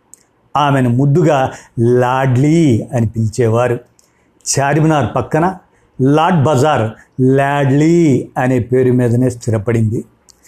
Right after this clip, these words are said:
హుస్సేన్ సాగర్కు తూర్పున కొంత భూమిని ముషీరుల్ ముల్క్ అనే నవాబుకు రెండో నిజాం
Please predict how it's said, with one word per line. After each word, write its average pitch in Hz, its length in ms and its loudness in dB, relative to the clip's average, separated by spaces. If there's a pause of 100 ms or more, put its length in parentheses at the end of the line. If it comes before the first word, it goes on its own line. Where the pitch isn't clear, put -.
(500)
హుస్సేన్ 190 360 2
సాగర్కు 175 760 0 (640)
తూర్పున 202 580 2
కొంత 156 400 -2
భూమిని 147 680 2 (540)
ముషీరుల్ 170 1080 2 (240)
ముల్క్ 175 440 2 (260)
అనే 139 220 0
నవాబుకు 127 720 -2 (600)
రెండో 180 440 2
నిజాం 139 560 0